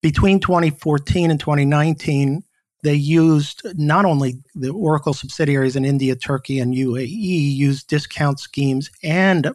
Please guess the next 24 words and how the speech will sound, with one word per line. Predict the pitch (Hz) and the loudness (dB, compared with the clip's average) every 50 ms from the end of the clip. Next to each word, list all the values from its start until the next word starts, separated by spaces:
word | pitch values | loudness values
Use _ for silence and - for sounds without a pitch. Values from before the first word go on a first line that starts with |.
| - | -4
marketing | - 139 135 143 147 147 - 139 135 139 127 | -2 0 0 0 0 0 -2 -2 -2 -2 -2
reimbursement | 131 135 139 123 113 113 135 131 139 139 139 - 135 120 117 - _ _ _ _ _ _ _ _ _ - | 0 0 0 0 -2 -2 -2 -2 -2 -2 -4 -4 -6 -6 -6 -8 _ _ _ _ _ _ _ _ _ -6
payments | - - 151 147 139 131 131 131 123 - - | -2 0 2 2 2 2 0 -2 -4 -6 -10
to | - - 135 | -12 -6 -4
maintain | 131 131 127 123 120 131 131 123 120 | -2 -2 -2 -2 -2 -4 -4 -4 -4
slush | 117 - - 143 127 131 127 - | -6 -6 -4 -4 -2 -2 -4 -8
funds. | - 131 123 - 98 104 120 - _ _ _ | -10 -10 -10 -8 -8 -10 -12 -14 _ _ _
And | - 135 131 131 127 123 127 127 120 120 | -8 -6 -4 -2 -2 -2 -2 -4 -4 -4
we've | 147 135 131 131 | -4 -4 -2 0
always | 147 147 147 151 147 139 - | 0 2 2 2 2 0 -2
talked | - - 143 139 131 - | -4 -4 -4 -4 -4 -6
about | 139 123 135 135 131 | -6 -4 -2 -2 -2
marketing | 135 135 135 135 139 - 151 131 127 127 | -2 -2 -2 -2 -2 -2 -4 -4 -4 -4
reimbursement | 127 127 123 120 120 131 143 151 151 - - 147 139 - | -4 -4 -4 -4 -4 -2 -2 -2 -2 -2 -6 -10 -10 -8
programs | - - 143 139 131 131 131 131 131 127 127 127 - - _ _ _ _ _ _ _ _ _ - | -4 -2 -2 -2 0 -2 -4 -4 -4 -6 -6 -10 -12 -16 _ _ _ _ _ _ _ _ _ -4
and | 151 131 127 123 117 | -2 -2 0 -2 -2
how | - - - 131 131 127 131 | -4 -4 -4 -2 -2 -2 0
those | 127 131 135 131 127 | 0 0 -2 -2 -2
have | - 151 143 135 - | -2 -2 -2 -4 -4
to | - 135 | -10 -8
be | 117 135 131 123 | -4 -2 -2 -2
accounted | 123 123 - - 143 143 139 135 123 - | -4 -4 -4 -2 0 0 0 -2 -4 -6
for | - 139 123 127 123 | -8 -6 -6 -6 -8
clearly, | - - - 151 143 143 139 139 135 135 135 139 139 | -10 -8 -2 0 0 0 0 0 0 0 -2 -2 -4